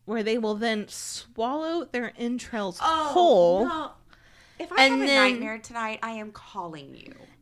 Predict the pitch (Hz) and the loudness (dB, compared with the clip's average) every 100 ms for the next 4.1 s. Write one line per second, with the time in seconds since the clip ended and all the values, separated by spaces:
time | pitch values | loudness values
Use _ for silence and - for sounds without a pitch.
0 | - 269 262 285 339 392 311 262 254 247 | -6 -4 -2 0 0 0 0 -2 0 -2
1 | 202 190 262 320 294 233 247 - 240 226 | -4 0 2 2 -4 -6 -8 -6 -6 -6
2 | 247 226 214 - 220 202 185 208 180 185 | -6 -4 -4 -6 -4 -4 -4 -6 -8 -10
3 | - 330 - - 214 208 - 254 233 185 | -10 -10 -10 -14 -18 -20 -12 -10 -10 -12